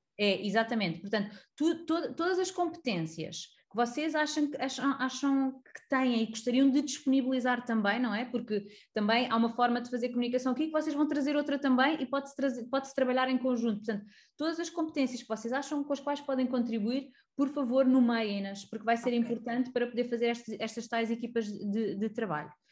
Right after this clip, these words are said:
Speaker 2: Ok.
Speaker 1: Ahm, depois, ahm, ah,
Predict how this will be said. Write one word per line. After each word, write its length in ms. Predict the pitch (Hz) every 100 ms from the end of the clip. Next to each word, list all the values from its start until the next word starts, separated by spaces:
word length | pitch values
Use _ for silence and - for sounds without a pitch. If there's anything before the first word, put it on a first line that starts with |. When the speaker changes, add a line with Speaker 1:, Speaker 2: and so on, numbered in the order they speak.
| - - _
Speaker 2:
Ok. 80 | 185
Speaker 1:
Ahm, 720 | 185 185 180 180 180 175 175 175 - _ _ _ _ - - - _ _
depois, 840 | 190 240 - 285 226 170 160 - - _ -
ahm, 880 | 208 208 208 208 202 208 208 202 202 -
ah, 240 | - 160